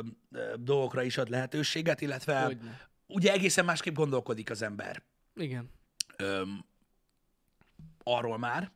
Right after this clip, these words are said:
Speaker 2: Mhm.
Speaker 1: De az még, az még odébb van. Azt a donate goal-t, azt nem szeretnétek látni szerintem. Így streambe.
Speaker 2: <laughs> Az mennyire paraszt lenne
Speaker 1: A,
Speaker 2: kirakni.
Speaker 1: a Year, a Year Progress-es Twitter account, az sokkal gyorsabban halad.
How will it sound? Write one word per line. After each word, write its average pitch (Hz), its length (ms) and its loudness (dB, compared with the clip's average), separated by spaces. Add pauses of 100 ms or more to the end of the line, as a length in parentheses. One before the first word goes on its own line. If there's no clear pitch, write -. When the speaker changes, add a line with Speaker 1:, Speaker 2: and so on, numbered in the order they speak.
(300)
Speaker 2:
Mhm. 180 220 -4 (800)
Speaker 1:
De 156 200 4
az 131 140 4
még, 113 240 -2 (120)
az 131 160 0
még 117 160 -2
odébb 95 280 -8
van. - 200 -10 (1200)
Azt 170 180 6
a 175 40 8
donate 165 260 8
goal-t, 135 340 4
azt 135 140 -4
nem 143 80 0
szeretnétek 104 400 -4
látni 98 280 -8
szerintem. 98 520 -10 (1200)
Így 117 140 -4
streambe. 107 520 0 (680)
Speaker 2:
<laughs> - 720 -8
Az 247 180 -2
mennyire 262 580 2
paraszt 190 420 4
lenne 175 280 -4
Speaker 1:
A, 170 280 10
Speaker 2:
kirakni. 208 260 8
Speaker 1:
a 170 120 8
Year, 214 300 12
a 165 60 8
Year 196 260 12
Progress-es 143 640 8
Twitter 151 340 2
account, 156 360 6
az 147 120 0
sokkal 147 460 2
gyorsabban 101 460 -6
halad. 90 280 -10